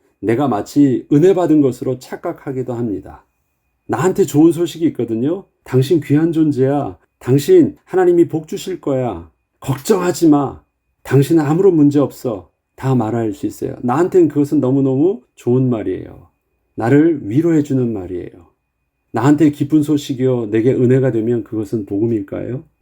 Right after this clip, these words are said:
그것도 복음이 아닌 거예요. 그렇기 때문에 우리는 계속 사도행전을 통해서 어떻게 성령께서 역사하셨고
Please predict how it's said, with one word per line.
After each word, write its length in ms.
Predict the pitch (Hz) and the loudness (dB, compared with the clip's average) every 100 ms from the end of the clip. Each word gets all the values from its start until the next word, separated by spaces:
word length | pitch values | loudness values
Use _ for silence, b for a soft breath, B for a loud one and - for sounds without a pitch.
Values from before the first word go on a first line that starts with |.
| _ | _
그것도 320 | - 110 113 98 | -8 -4 -4 -2
복음이 360 | 101 98 98 | 0 0 -2
아닌 260 | 82 80 85 | -4 -8 -10
거예요. 340 | 82 82 - _ _ _ _ _ _ _ | -14 -20 -20 _ _ _ _ _ _ _
그렇기 320 | - 139 147 | 2 4 4
때문에 280 | 143 131 131 | 4 4 6
우리는 680 | 127 117 113 113 131 110 87 _ _ | 4 2 0 2 0 -2 -6 _ _
계속 540 | 113 110 123 110 104 | -2 -2 0 -2 -6
사도행전을 760 | - 165 170 156 151 139 131 123 | -8 0 4 6 4 2 0 -2
통해서 800 | 123 113 98 - 101 90 85 _ _ | -4 -4 -6 -8 -10 -12 -18 _ _
어떻게 460 | - 110 - 190 208 | -4 -4 -2 0 0
성령께서 580 | - 208 196 165 160 151 | 0 0 2 2 -2 -2
역사하셨고 920 | 104 - 113 - 107 _ 107 98 | -4 -6 -8 -8 -14 _ -10 -10